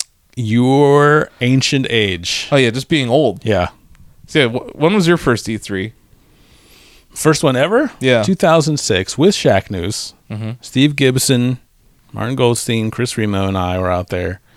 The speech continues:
Speaker 1: Two thousand seven, I was there with I G N.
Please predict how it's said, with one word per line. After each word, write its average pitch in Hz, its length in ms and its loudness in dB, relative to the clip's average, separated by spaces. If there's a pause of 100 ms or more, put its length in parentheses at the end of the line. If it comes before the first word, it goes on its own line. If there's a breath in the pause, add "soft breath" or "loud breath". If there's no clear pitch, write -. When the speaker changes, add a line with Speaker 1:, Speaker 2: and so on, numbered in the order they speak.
(560 soft breath)
Speaker 1:
Two - 140 -2
thousand 117 340 2
seven, 113 720 0 (500)
I - 80 -14
was 101 140 -6
there 117 140 2
with 104 120 -2
I 104 160 2
G 95 180 -4
N. 92 400 -6